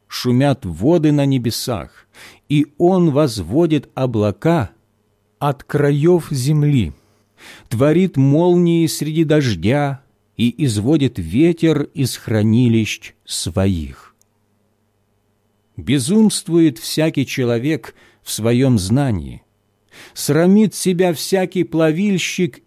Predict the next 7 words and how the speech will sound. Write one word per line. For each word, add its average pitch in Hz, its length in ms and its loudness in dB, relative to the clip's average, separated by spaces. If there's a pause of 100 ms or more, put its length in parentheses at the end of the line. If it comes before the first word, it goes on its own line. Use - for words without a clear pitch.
истуканом 139 960 0
своим, 110 800 -2 (720)
ибо 123 420 0 (260)
выплавленное 135 1300 2
им 127 560 -2 (480)
есть 110 560 -6
ложь, 110 500 0